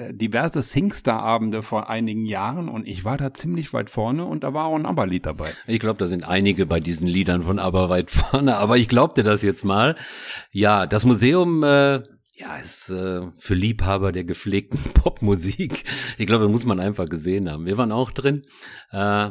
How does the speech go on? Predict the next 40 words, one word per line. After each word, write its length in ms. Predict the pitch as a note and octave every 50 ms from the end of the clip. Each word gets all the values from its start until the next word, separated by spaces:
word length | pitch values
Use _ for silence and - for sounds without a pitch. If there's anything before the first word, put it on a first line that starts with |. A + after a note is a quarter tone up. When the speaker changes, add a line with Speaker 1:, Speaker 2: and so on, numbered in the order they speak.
| E2+ -
Speaker 2:
ja, 160 | - C#2+ D#2 D#2
hier 160 | D#2+ F#2+ F#2
findet 320 | - G#2+ G#2 G#2 G2 -
man 140 | F#2 G2 G2
natürlich 400 | F#2 F2 - - F#2+ F#2 F#2 -
die 140 | - G#2 F#2
komplette 480 | - - G#2 F#2+ - G2 G2+ G2 - G#2+
Geschichte 480 | F2+ G2 - - E3 D#3+ - - - B2+
über 300 | A#2+ A#2 G#2 G#2 F#2 E2+
abba. 440 | G2 G#2+ A2+ A#2 A2 A2 G#2+ G#2+ _ _ - - - - _ _ _ _
Äh, 560 | - E2 E2+ F2+ F#2 F#3 F2+ F2+ F#2 - F2+
viele, 300 | - - - E3 C#3+ C3
viele 360 | - - A#2 A#2 G#2+ G#2 G2+
Erinnerungsstücke 1040 | G2 G#2 A#2 B2 A#2 G2 G2 G2 F#2 - - - G#2 G2+ - - G2 F#2+ F#2+ F#2+ F2
und 320 | D2 E2+ E2+ E2+ E2+ E2 -
ihr 160 | F2+ E2+ E2+
könnt 200 | - - D3+ C3+
auch 100 | C3 G#2+
so 80 | -
einen 80 | G#2 G2+
interaktiven 720 | G#2+ C#3 F3+ E3 D3+ A#2+ A#2 - - - B2+ A#2 G#2 G#2+
Display 420 | G2+ D#3+ E3+ - - - C#3 A2+ G2
nutzen, 480 | F#2 F#2 F#2 - - - G#3 G#3+ F#3 -
also 200 | F2+ F2+ D#2+ F2+
ein 60 | F2+
bisschen 260 | F2 A#2 G#2 A2+ G#2 F#2
anders 360 | G#2 B2 C3 B2 A2+ G2 -
als 180 | F#2+ F#2 -
SingStar. 560 | - D#3 F3 D3+ - - - G#2+ A#2+ D#3+ E3+ - - - - - - - - -
Also 440 | - G2+ A2 B2 C#3+ F3 F#3 F#3 F3+ -
ran 400 | - F#2 F2 F2+ G2 A#2+ C#3+ D#3
ans 240 | D3+ C#3+ B2+ - -
Mikro 420 | C#3 C#3 C#3+ - - C3 C#3+ C#3+ C#3
und 460 | - - - A#2 A#2 B2 - - -
auf 240 | A2+ C3+ D3+ B2 A#2
geht's. 460 | D3 E3 D#3+ A2+ - - - - -
Denkt 260 | - A2 A#2 A#2 A2+
dran, 340 | G#2 G2 F2+ D#2+ D#2 E2 E2
the 60 | F2 F#2+
winner 520 | G2 G#2 A2+ C3+ C#3+ C#3+ C#3 C3 B2+ A#2+